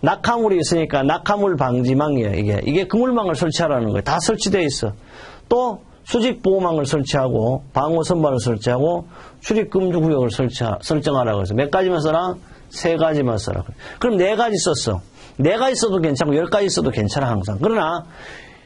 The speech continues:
맞든지 안 맞든지 위에서부터 세 개밖에 채점을 안 합니다. 그래서 반드시 여러분 답안을 작성할 때 위에서부터 자신 있는 순서대로 했으면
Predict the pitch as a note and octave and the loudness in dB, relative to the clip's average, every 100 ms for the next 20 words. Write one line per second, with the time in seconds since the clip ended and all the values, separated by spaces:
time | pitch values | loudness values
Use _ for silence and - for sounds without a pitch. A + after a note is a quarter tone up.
0 | - - D3+ - D4+ D#4 B3+ F#3+ F3+ F3 | -4 0 0 0 2 2 2 2 0 0
1 | F3+ C#3+ A#2+ - - - - A3 A#3+ G3+ | 0 2 0 -2 -10 -6 0 2 2 2
2 | E3 C3+ C3 F3+ F#3+ F#3+ - - - - | 2 0 0 0 0 -4 -10 -20 -12 -2
3 | E3+ E3+ D#3+ B2 A2+ - C#3+ C3+ B2 F2 | 0 2 0 0 -2 -2 -2 0 0 0
4 | G2 F#2+ F#2+ - - C#3+ - - A3 G#3+ | 0 0 -2 -4 -4 -2 -2 -2 0 0
5 | - G3+ F3 C#3 - - - - - D3+ | 2 0 0 -2 -6 -16 -20 -10 -4 0
6 | F3 D#3+ C3+ B2 C3+ B2+ A2+ C3 C#3 C3+ | 0 0 0 0 0 0 0 -2 -2 -6
7 | - - - - E3+ A#3 G3+ D#3 A#2 A2 | -14 -20 -12 -2 2 2 2 2 0 -2
8 | - F#2 C3 C3 F3 E3+ C#3+ C3+ C3 D#3 | -4 -2 0 0 2 2 2 2 0 -2
9 | C3+ C#3 B2+ C#3+ C3 - C#3+ D3 | 0 0 2 0 0 0 0 0